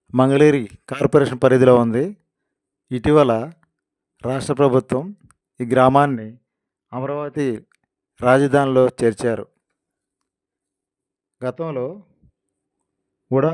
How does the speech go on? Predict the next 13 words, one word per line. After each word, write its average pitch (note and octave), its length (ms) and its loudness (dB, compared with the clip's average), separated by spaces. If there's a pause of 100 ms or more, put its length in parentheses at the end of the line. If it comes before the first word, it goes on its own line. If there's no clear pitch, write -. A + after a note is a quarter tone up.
(140)
పరిధిలో D3 400 -10
ఉండేది. A#2 340 -6 (1700)
ప్రస్తుతం D#3 420 -6 (100)
ఇప్పుడు C3 220 -12 (760)
రాజధానిలో C#3+ 500 -8 (120)
ఉంది G#2+ 180 -10 (320)
నవలూరు B2+ 420 -2
గ్రామం. A2 280 -12 (1080)
మంగళగిరి C#3+ 500 -2 (460)
శివారు C#3+ 400 -6
ప్రాంతంగా C3 480 0
ఉంటుంది. G#2+ 300 -10 (1000)
నవలూరు D#3+ 440 0